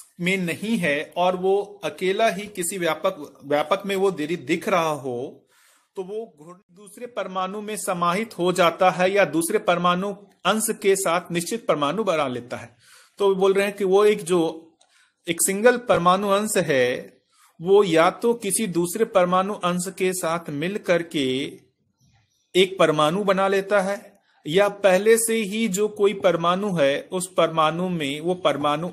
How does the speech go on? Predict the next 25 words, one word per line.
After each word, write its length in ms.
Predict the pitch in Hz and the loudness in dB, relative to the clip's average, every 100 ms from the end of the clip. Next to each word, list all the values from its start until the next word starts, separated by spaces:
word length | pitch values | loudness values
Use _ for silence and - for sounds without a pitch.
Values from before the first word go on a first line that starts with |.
| - | -4
अंश 180 | 170 180 | -4 -4
जो 160 | 175 151 | -6 -4
है 140 | 139 | -4
समा 340 | 170 147 127 120 | -4 -4 -4 -4
जाता 340 | 110 104 113 | -6 -12 -16
है। 200 | 104 - _ _ _ _ _ _ _ _ _ _ _ _ _ - _ _ _ _ _ _ _ | -20 -20 _ _ _ _ _ _ _ _ _ _ _ _ _ -20 _ _ _ _ _ _ _
इससे 280 | 185 180 247 | 0 2 2
ये 100 | 240 | 2
पता 340 | 233 226 226 | 2 2 4
लगता 380 | 220 208 - 214 | 4 2 2 0
है 280 | 180 143 147 | 4 2 2
परमाणु 680 | - 156 156 170 175 208 233 | 0 0 2 2 0 -2 -2
गठन 460 | 170 165 190 208 | 0 0 -2 -6
के 200 | 196 214 196 | -4 -4 -4
उपरांत 500 | 180 185 190 220 202 | -4 0 0 0 -4
ही 200 | 190 208 | -4 0
व्यवस्था 460 | 170 151 151 190 | 0 0 0 -2
का 140 | 185 190 | 0 -2
प्रकाशन, 580 | 190 151 151 151 - | 0 -2 0 -2 -2
व्यवस्था 640 | 208 185 139 139 - 185 196 | -6 -4 -4 -4 -2 -2 -2
प्रकाशित 680 | 190 143 - 139 170 180 143 | -2 -4 -2 -4 -4 -6 -8
होने 240 | 143 170 | -8 -6
के 140 | 175 170 | -6 -6
क्रम 260 | 170 160 | -4 -4
में 180 | 170 185 | -2 -4